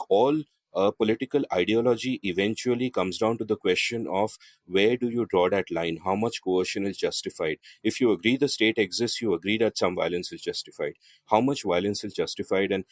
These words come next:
that's, uh, uh, you know, wa-, uh, g-,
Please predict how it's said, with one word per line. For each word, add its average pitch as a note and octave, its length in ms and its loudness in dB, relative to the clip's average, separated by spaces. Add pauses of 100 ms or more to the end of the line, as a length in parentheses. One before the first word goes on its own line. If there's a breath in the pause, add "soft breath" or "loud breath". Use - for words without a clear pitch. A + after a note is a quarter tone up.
(180 soft breath)
that's, G2 540 2 (240)
uh, F#2 220 2 (260)
uh, F#2+ 120 6
you F#2+ 160 0
know, A#2 120 0
wa-, G2+ 340 2
uh, F#2 220 4
g-, E2+ 180 -4